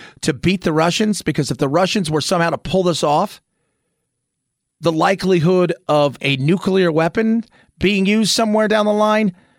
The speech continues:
grows exponentially. We'll talk to Mike Lyons straight ahead about that. Ruff Greens, R U F F greens dot com slash Chad. Good buddy of mine, uh, had to put his dog down the other day. And his dog lived quite a long time. And, uh, my dog Doodle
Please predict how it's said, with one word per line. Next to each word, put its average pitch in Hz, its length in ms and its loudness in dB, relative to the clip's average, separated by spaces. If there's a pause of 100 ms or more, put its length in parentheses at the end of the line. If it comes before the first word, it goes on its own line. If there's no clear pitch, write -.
(220)
grows 175 380 2
exponentially. 147 760 -2 (560)
We'll 143 80 -2
talk 185 200 0
to 175 80 -2
Mike 170 200 0
Lyons 170 380 0
straight 165 220 0
ahead 160 300 0
about 143 340 -2 (140)
that. 190 360 0 (600)
Ruff 240 280 2
Greens, 185 400 0
R 247 160 4
U 233 220 2
F 202 120 0
F 185 140 0
greens 175 300 0
dot 160 180 0
com 160 240 0
slash 139 320 0
Chad. 123 340 -4 (800)
Good 160 160 0
buddy 175 180 2
of 147 80 0
mine, 139 380 0
uh, 123 460 -2
had 139 140 0
to 143 60 -4
put 147 160 -2
his 127 120 -4
dog 143 260 0
down 127 200 0
the 120 80 0
other 117 140 -2
day. 107 160 -4
And - 720 -10
his 151 100 -2
dog 214 240 2
lived 208 200 -2
quite 190 200 0
a 180 60 0
long 170 160 2
time. 131 260 -4 (720)
And, 143 500 -2
uh, 127 640 -4
my 170 320 0
dog 185 260 0
Doodle 175 400 0